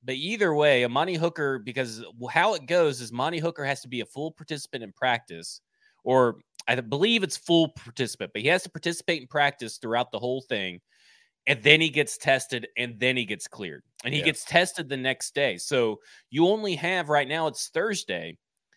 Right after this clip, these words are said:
Speaker 1: If he ain't practicing on Friday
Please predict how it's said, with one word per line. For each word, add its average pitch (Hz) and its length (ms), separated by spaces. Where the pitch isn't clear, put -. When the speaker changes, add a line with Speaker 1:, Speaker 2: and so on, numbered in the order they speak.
Speaker 1:
If 120 120
he 190 120
ain't 240 140
practicing 196 480
on 165 160
Friday 110 840